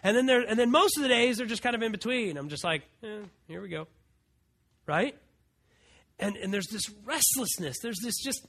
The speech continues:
ah, that we deal with life sometimes. And sometimes it's good, sometimes it's bad, sometimes it's just in between. And so we have eternity that is within all of us. But the reason that we're restless is because deep down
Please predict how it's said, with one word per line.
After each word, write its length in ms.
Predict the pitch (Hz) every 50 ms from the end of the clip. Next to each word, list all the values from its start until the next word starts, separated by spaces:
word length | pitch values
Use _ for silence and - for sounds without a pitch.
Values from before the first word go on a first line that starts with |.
| _ -
ah, 380 | 208 233 262 262 262 262 247 208 - _ _ _ _ _ _ _ _ _ _ _ -
that 200 | 196 185 214 214
we 140 | 202 208 202
deal 300 | 175 147 190 233 247 247
with 240 | 233 214 202 175 -
life 400 | 196 196 202 214 214 220 196 -
sometimes. 520 | - - 175 147 139 - 139 127 127 123
And 100 | 147 151
sometimes 360 | - 240 233 202 254 254 226 214
it's 80 | 190
good, 260 | 156 240 233 220 185
sometimes 320 | - 220 214 - 226 233 196
it's 60 | 180
bad, 240 | 175 202 196 190 185
sometimes 360 | - 208 196 - 196 190 170
it's 80 | 160 151
just 180 | 170 - -
in 60 | 170
between. 340 | 160 139 - 151 160 151 117 - _ - - - - - -
And 100 | 156 147
so 100 | - 165
we 100 | 165 147
have 300 | 135 175 208 226 220 208
eternity 840 | 185 - - - - - - 381 415 381 294 220 180 180 170 160 - - _ _
that 120 | - 170 175
is 140 | 170 143
within 520 | 151 165 - - 240 247 202 170 151 160 147 - _ _ _ _ -
all 240 | 185 196 214 208 185
of 80 | 143
us. 120 | 123 107 -
But 180 | - - 175 160
the 100 | - 160
reason 480 | 156 175 233 247 269 294 254 302 277 233
that 120 | 226 180
we're 100 | 180 180
restless 520 | 175 196 226 247 233 - - 180 151 -
is 100 | 180 147
because 460 | 147 160 - - 160 156 147 139 - - _ _ _ _ _ _ _ _ - 160
deep 300 | 151 254 311 262 202 175
down 560 | 220 220 208 180 151 135 127 123 123 131